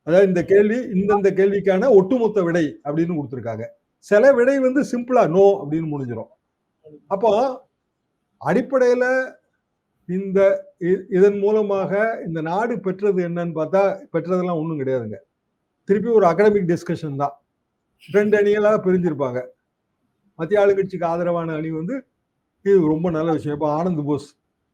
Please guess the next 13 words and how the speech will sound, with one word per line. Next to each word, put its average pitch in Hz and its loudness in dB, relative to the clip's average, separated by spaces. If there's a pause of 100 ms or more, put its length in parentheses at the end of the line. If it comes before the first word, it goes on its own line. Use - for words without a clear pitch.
(600)
வெஸ்ட் 160 -4
பெங்கால் 151 -2
கவர்னர், 139 -4 (180)
"மிகப்பெரிய 233 2
வரலாற்று 190 2
சிறப்பு 196 0
வாய்ந்த 185 0
ஒரு 156 0
விஷயம் 147 -4
நடந்திருக்கு" 139 -2
அப்படின்னு 160 0
அவர் 147 0
சொல்றாரு. 127 -4